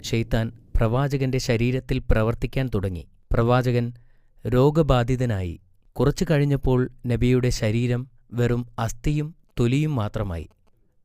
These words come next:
എന്നാൽ പ്രവാചകൻ തന്റെ സകല വിശ്വാസങ്ങളിലും ശക്തമായി ഉറച്ചുനിന്നു. അദ്ദേഹം നിരാശനാവുകയോ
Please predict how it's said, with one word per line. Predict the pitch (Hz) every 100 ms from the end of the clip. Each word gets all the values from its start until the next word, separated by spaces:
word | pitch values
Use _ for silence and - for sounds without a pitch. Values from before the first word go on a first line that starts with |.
| _ -
എന്നാൽ | 127 110 107 131 - _ _ -
പ്രവാചകൻ | 120 113 123 127 117 117 - - -
തന്റെ | 113 113 113 113
സകല | - 113 139 175
വിശ്വാസങ്ങളിലും | 143 117 - 151 151 160 147 135 123 120 _
ശക്തമായി | - 120 113 - 165 143 127 131 -
ഉറച്ചുനിന്നു. | 113 110 - 113 92 - _ _ _ _ _ -
അദ്ദേഹം | 120 131 120 131 127 _ 123
നിരാശനാവുകയോ | 127 135 165 - 175 131 135 143 135 117 -